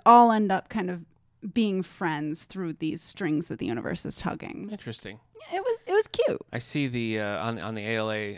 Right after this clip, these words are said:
Speaker 2: A L A dot org, you can find all these and information about them. But one of the, the lines from the synopsis is, "Filipino folklore and real life converge at the bottom of a well."
Speaker 1: Yes.
Speaker 2: That's an interesting premise.
Speaker 1: That happens,
Speaker 2: <laughs> That's an
Speaker 1: yes.
Speaker 2: unusual premise right there.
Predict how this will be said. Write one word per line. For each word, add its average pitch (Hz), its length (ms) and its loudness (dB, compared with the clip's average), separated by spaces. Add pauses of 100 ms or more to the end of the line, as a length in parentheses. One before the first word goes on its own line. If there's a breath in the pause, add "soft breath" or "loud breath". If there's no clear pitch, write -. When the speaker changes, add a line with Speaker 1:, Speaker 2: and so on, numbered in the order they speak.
Speaker 2:
A 131 220 -2
L 127 100 0
A 120 100 0
dot 107 220 -2
org, 107 220 -4
you 104 80 -10
can 107 160 -12
find 98 180 -12
all 95 160 -8
these 90 320 -12
and 95 100 -12
information 101 480 -10
about 98 220 -6
them. 101 240 -8
But - 180 -4 (360 loud breath)
one 123 160 -2
of 113 80 -6
the, 107 340 -4
the 117 100 -4
lines 113 360 -4
from 117 100 -8
the 104 80 -6
synopsis 107 540 -8
is, 101 160 -8
"Filipino 143 520 -4
folklore 117 520 -4
and 98 120 -10
real 123 200 -4
life 104 260 -4
converge 110 460 -6
at 101 100 -12
the 90 80 -10
bottom 110 320 -8
of 107 100 -10
a 101 60 -8
well." 90 440 -6 (460)
Speaker 1:
Yes. - 400 -8
Speaker 2:
That's 127 200 0
an 113 80 -4
interesting 110 420 -10
premise. - 320 -12
Speaker 1:
That 196 140 0
happens, 180 360 -6
Speaker 2:
<laughs> - 20 -4
That's - 180 0
an 131 80 2
Speaker 1:
yes. 127 80 2
Speaker 2:
unusual 143 500 10
premise 151 400 4
right 117 220 4
there. 110 240 2